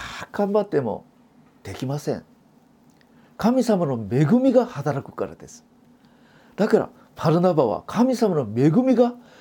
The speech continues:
働いておられるありさまを見て、喜んで、神の恵みから離れてはいけないよ、しっかりくっついていきなさいとお勧めしたという話を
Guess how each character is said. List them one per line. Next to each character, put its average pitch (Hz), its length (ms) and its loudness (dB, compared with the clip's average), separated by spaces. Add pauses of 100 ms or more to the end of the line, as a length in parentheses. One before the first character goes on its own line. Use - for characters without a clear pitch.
(240)
働 214 460 0
い 240 100 -4
て 240 40 6
お 175 140 4
ら 185 140 4
れ 170 120 4
る - 160 -2
あ 120 60 -2
り 170 80 2
さ 214 200 -2
ま 202 100 2
を 156 80 0
見 190 180 0
て、 131 240 0 (640)
喜 185 540 2
ん 226 120 2
で、 143 220 0 (760)
神 226 320 2
の 208 200 4
恵 170 100 6 (120)
み 214 140 2
か 202 120 2
ら 180 200 0 (240)
離 196 280 0
れ 226 120 2
て 208 160 2
は 202 80 4
い 202 80 2
け 214 120 2
な 214 160 2
い 208 100 4
よ、 233 240 4 (300)
し - 380 -10 (200)
っ - 40 -20
か 262 120 2
り 233 120 0
く - 120 -8
っ - 20 -12
つ 226 120 0
い 220 80 2
て - 120 -6
い 226 40 -6
き - 120 0
な 190 120 0
さ 247 200 0
い 254 80 2
と - 280 -2 (200)
お 107 60 -4
勧 117 300 -10
め 113 120 -4
し - 160 -20
た 165 200 -10
と 190 140 -2
い 175 80 2
う 147 80 2
話 117 380 -4
を 160 200 2